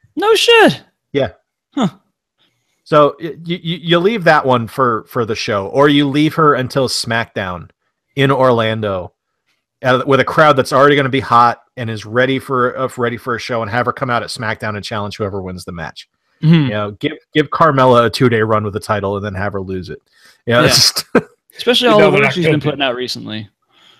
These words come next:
Speaker 2: Uh, actually, Carmella's my pick.
Speaker 1: Yeah.
Speaker 2: Car-, Carmella's my pick to win. Um, they have very quietly been building her up.
Speaker 1: Mm-hmm.
Speaker 2: Uh, she hasn't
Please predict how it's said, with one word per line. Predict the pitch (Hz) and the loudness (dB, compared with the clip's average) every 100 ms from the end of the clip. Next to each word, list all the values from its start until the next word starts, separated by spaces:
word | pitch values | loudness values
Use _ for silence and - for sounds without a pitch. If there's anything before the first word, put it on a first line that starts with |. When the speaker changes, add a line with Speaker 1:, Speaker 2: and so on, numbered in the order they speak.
| _ _ _ _ - | _ _ _ _ 0
Speaker 2:
Uh, | 170 | 4
actually, | 156 220 381 | 2 2 -2
Carmella's | - 240 190 240 214 | 2 2 4 4 2
my | 160 | -2
pick. | - 156 - _ _ _ _ _ | -2 -6 -8 _ _ _ _ _
Speaker 1:
Yeah. | 175 151 107 _ _ _ _ - | 2 2 0 _ _ _ _ -2
Speaker 2:
Car-, | 147 | 0
Carmella's | - 139 208 220 | 2 2 2 2
my | 175 | 0
pick | - 170 | -2 -8
to | - | -6
win. | 127 120 90 _ _ _ _ | -4 -6 -8 _ _ _ _
Um, | - 120 117 113 107 90 _ _ _ _ _ _ _ _ | 0 2 2 0 -6 -14 _ _ _ _ _ _ _ _
they | - 196 | 0 0
have | 240 | 0
very | 123 107 135 202 226 | -4 -2 2 2 2
quietly | - - 143 147 135 120 | -2 0 2 4 0 -6
been | 110 101 | -8 -8
building | 110 113 107 | -6 -6 -6
her | 104 110 | -6 -6
up. | 98 85 - _ _ _ _ 147 | -8 -8 -14 _ _ _ _ -2
Speaker 1:
Mm-hmm. | 143 117 | -2 -2
Speaker 2:
Uh, | 110 110 107 98 - _ _ | 0 2 2 0 -10 _ _
she | - 202 | -12 -6
hasn't | 208 277 233 190 | 0 2 2 -2